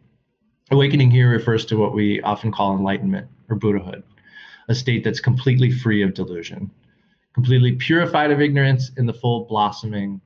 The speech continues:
of all of our positive qualities. So today, let's say this prayer, uh, three times in English. "Until I reach enlightenment, I take refuge in the Buddha,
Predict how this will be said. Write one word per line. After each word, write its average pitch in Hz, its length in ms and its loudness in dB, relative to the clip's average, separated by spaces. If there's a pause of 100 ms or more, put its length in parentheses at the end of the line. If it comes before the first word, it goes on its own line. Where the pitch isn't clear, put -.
(120)
of 110 120 -14
all 113 240 -4
of 98 100 -4
our 98 100 -4
positive 98 460 -8
qualities. - 640 -12 (1080)
So 139 320 2
today, 170 380 2
let's 151 200 0
say 165 260 0
this 131 220 0
prayer, 123 600 0
uh, 107 180 -2
three 147 300 0
times 117 440 -2
in 104 140 -4
English. - 720 -12 (3750)
"Until 143 360 4
I 160 60 4
reach 151 360 2
enlightenment, 110 640 0 (340)
I 131 60 -2
take 127 240 -2
refuge 117 400 -2
in 107 100 -2
the 98 60 -2
Buddha, 117 460 -2